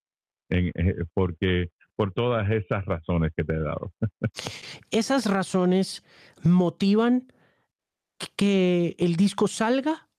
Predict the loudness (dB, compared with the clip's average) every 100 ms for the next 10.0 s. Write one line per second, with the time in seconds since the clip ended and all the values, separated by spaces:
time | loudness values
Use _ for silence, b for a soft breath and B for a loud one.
0 | _ _ _ 0 2 2 2 0 0 2
1 | 4 2 0 0 2 2 2 0 2 2
2 | 2 2 -2 0 0 0 -2 -2 -2 -2
3 | -2 -2 -4 -4 -4 -6 -6 -2 2 0
4 | -2 B B B -4 -4 -2 -2 -2 -4
5 | -2 0 0 -2 _ _ B B B B
6 | B _ _ -6 -2 0 0 0 0 -2
7 | -4 -2 -2 -2 0 2 4 4 2 2
8 | 0 -2 -4 -4 0 0 0 -2 -4 -4
9 | -4 -2 0 2 2 2 2 2 0